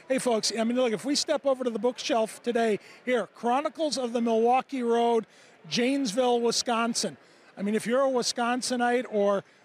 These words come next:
uh, follow the Milwaukee Road, we're with the author, and how much more of a local book can you get than, than something like this? And you said you've got about fourteen titles?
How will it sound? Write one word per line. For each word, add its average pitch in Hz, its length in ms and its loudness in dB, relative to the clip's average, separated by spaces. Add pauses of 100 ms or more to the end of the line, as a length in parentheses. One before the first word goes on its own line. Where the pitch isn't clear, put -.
(120)
uh, 196 200 0
follow 233 320 0
the 226 80 -2
Milwaukee 220 560 0
Road, 226 400 2 (520)
we're 233 180 2
with 247 340 -2
the 262 140 -4
author, 233 520 0
and 202 140 -4
how 202 100 0
much 262 240 -2
more 240 220 0
of 214 80 -4
a 208 40 -2
local 220 380 0
book 214 300 -2
can 214 160 -2
you 208 120 0
get 214 300 -2
than, 196 240 -2
than 196 160 0
something 214 400 -2
like 196 180 -2
this? 202 240 0 (320)
And 202 120 2
you 311 100 4
said 349 160 0
you've 311 140 -2
got 285 120 2
about 247 200 0 (120)
fourteen 320 580 -4
titles? 359 540 0